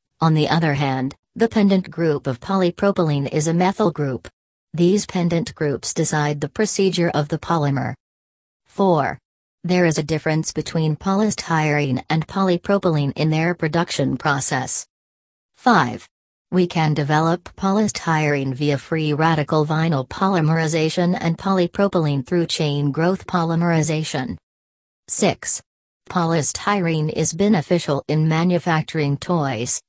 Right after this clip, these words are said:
kitchen apparatuses, disposable drinking cans, packaging elements,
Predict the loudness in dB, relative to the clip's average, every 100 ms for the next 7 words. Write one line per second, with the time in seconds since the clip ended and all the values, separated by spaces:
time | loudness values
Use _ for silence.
0 | -4 -4 0 2 4 2 0 0 0 0
1 | -2 -4 -6 _ -6 0 0 0 2 2
2 | 2 0 -2 0 2 2 0 -2 -2 -4
3 | -2 -4 -4 -6 -6 _ -6 -2 -2 -2
4 | -6 0 0 0 0 0 0 -2 -4 -6